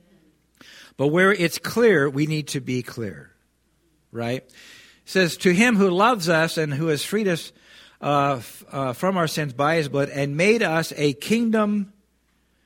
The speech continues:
priests to his God and Father, to him be glory and dominion forever and ever."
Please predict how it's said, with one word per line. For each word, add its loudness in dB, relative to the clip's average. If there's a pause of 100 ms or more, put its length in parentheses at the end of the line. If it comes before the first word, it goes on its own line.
(280)
priests 2 (140)
to -2
his 0
God -2
and -8
Father, -4 (220)
to -12
him -4
be -8
glory -2
and -8
dominion -8
forever -10 (220)
and -10
ever." -12